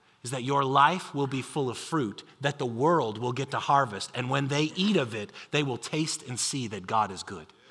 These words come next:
One of the greatest ways you can live as a hope carrier in our city is just to refuse to live a hurried life.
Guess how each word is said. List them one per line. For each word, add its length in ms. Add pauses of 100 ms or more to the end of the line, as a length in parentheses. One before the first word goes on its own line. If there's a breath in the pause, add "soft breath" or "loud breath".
(600 loud breath)
One 160
of 60
the 80
greatest 480
ways 300
you 80
can 140
live 220
as 100
a 80
hope 240
carrier 420
in 120
our 260
city 460 (180 loud breath)
is 180
just 320
to 80
refuse 680
to 100
live 240
a 60
hurried 340
life. 420